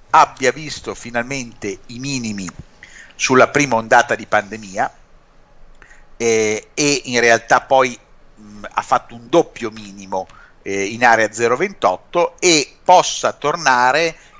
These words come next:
a livelli più consoni. Non voglio illudere nessuno, però teoricamente, al di là dei target price piuttosto alti, tra zero cinquantaquattro e zero cinquantanove il titolo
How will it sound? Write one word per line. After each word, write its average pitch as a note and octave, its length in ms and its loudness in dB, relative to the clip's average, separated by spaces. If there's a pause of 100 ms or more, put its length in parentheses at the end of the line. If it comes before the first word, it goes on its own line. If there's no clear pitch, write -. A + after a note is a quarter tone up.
(140)
a C#3 100 4
livelli C#3 460 0
più E3 200 -16
consoni. C#3+ 680 -2
Non C3 280 -14
voglio C3 680 2 (360)
illudere C3+ 460 -2
nessuno, D3+ 500 -4
però C3+ 540 2
teoricamente, C3 1120 -4
al B2 180 2
di A#2+ 80 -14
là C3+ 80 2
dei B2+ 160 -6
target B2 320 -4
price B2 380 -2
piuttosto B2+ 580 -6
alti, G#2+ 460 0 (520)
tra C3 280 2
zero D3+ 420 0
cinquantaquattro C3 1080 -2
e A2+ 80 -14
zero B2+ 240 -6
cinquantanove D3+ 840 -2
il C3+ 140 -10
titolo C3+ 520 -2